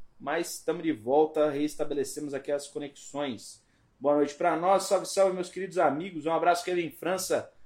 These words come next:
muito obrigado aí pela presença. É, pô, aparentemente tá tudo certinho aqui. É, bom, pra quem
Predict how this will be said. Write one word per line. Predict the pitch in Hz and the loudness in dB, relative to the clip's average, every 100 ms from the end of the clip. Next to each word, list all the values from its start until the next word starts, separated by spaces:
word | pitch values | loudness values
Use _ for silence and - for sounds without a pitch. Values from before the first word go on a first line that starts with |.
| - - | -20 -10
muito | 147 156 | -2 0
obrigado | 175 156 170 170 156 | 2 4 6 6 6
aí | 151 185 - _ - - | 2 -2 -10 _ -20 2
pela | 175 185 | 4 6
presença. | - 190 170 120 113 170 185 151 - - 160 127 - - _ _ _ _ _ | 6 6 6 2 -2 -2 -2 -6 -4 4 6 6 2 -14 _ _ _ _ _
É, | 147 160 156 160 156 | -2 2 2 2 0
pô, | 156 151 | -2 -6
aparentemente | 107 - 143 - 151 160 - | -6 -10 -10 -14 -12 -12 -10
tá | 185 | -14
tudo | 190 196 | -14 -14
certinho | 196 190 180 - 165 175 | -6 -6 -6 -10 -10 -10
aqui. | - - 101 90 - - - - - _ | -12 -12 -12 -12 -20 -20 -20 -20 -20 _
É, | 151 170 180 180 175 175 170 | 0 2 4 4 4 4 4
bom, | 220 196 | 6 4
pra | 180 175 | 4 -2
quem | 226 226 214 202 160 127 | -2 -4 -6 -6 -6 -4